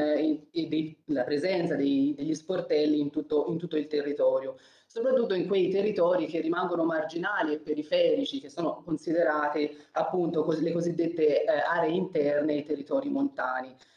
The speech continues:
Eh, la Toscana ne è molto ricca di questi, di questi territori, eh, e, eh, dalla parte delle banche non esiste un piano industriale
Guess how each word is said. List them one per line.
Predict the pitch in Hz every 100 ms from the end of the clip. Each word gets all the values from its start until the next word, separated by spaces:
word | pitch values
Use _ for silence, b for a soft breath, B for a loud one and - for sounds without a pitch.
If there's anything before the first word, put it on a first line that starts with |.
| b -
Eh, | 151 151
la | 165
Toscana | 175 180 180 190 170
ne | 160 160
è |
molto | 170 202 196 175
ricca | 165 165 - -
di | -
questi, | 147 - - 143 143
di | 151
questi | 156 151 143
territori, | 156 156 170 147 143 143 156 156 B B B -
eh, | 160 156 151 151 151 -
e, | 208 185 - 147
eh, | 143 139 135 131
dalla | 151 147
parte | 180 170 151
delle | 156 175
banche | 139 139 147 147
non | 147
esiste | 156 151 214 185 -
un | 147 143
piano | 170 170 156
industriale | 156 160 175 - 170 151 135 135 135 139